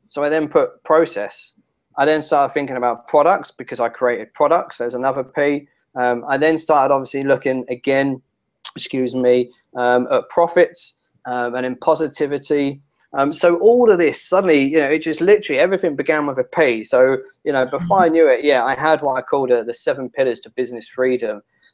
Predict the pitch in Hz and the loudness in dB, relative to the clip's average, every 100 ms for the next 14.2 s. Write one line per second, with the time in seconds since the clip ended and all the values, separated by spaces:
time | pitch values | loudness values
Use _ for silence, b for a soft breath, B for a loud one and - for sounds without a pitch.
0 | - 127 123 120 120 120 - - 165 165 | -10 -2 0 0 -2 -8 -12 -4 -4 -2
1 | 170 175 - 165 151 - 139 135 139 139 | 0 0 0 -4 -4 -8 -8 -6 -6 -8
2 | 117 107 - - 131 143 151 156 147 135 | -10 -10 -10 -8 -8 0 4 6 4 2
3 | 131 113 123 131 139 147 - 143 135 120 | 2 2 0 0 2 0 2 4 6 4
4 | B B B 135 120 120 123 127 127 147 | B B B 2 4 4 4 2 4 4
5 | 143 - 135 131 - 127 120 117 - 131 | 4 2 2 2 0 2 2 0 -4 -4
6 | 123 - - 143 139 127 - 131 127 123 | -4 -8 -6 -4 -2 -4 -6 -4 -2 -2
7 | 117 127 127 131 131 123 120 - - - | -2 -6 -4 2 6 6 2 -6 -12 -8
8 | 135 127 127 120 117 - 120 113 139 - | -6 -6 -6 -8 -8 -8 -12 -10 -10 -10
9 | - 127 113 123 120 123 123 120 _ _ | -4 -4 -4 -6 -2 2 4 2 _ _
10 | _ - 156 151 - 175 180 170 170 165 | _ -4 -2 0 -2 2 2 2 4 4
11 | 143 123 - 127 131 131 127 123 - 110 | 2 -2 -6 -6 -2 -2 -4 -12 -10 -10
12 | 110 - 160 147 151 151 127 117 - 131 | -10 -6 -6 -4 -2 0 0 -2 0 -2
13 | 123 95 101 _ _ _ _ 127 120 120 | -2 -10 -14 _ _ _ _ -14 -8 -6
14 | 117 | -8